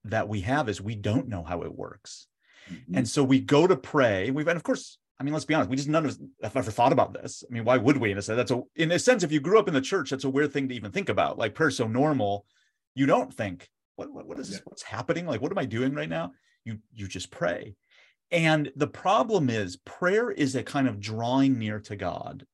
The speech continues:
Speaker 1: and it's opening your heart to the Lord. And the problem we discover in Scripture is when you draw near to God,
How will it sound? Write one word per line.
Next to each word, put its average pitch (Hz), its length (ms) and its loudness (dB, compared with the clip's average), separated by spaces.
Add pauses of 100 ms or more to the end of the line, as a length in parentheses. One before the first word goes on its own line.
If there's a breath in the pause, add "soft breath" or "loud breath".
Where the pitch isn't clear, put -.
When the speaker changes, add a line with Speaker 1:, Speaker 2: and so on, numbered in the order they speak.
(800 soft breath)
Speaker 1:
and 135 140 4
it's 131 180 -2
opening 143 380 2
your 113 100 -4
heart 98 260 -6
to - 60 -18
the 104 80 -6
Lord. 90 380 -8 (300)
And 156 160 0
the 135 60 2
problem 226 460 0
we 185 120 0
discover 135 380 0
in 107 80 -2
Scripture 107 480 -6
is 98 120 -8
when 120 160 -2
you 110 100 -2
draw 107 260 0
near 143 180 2
to 143 140 -8
God, 113 480 -2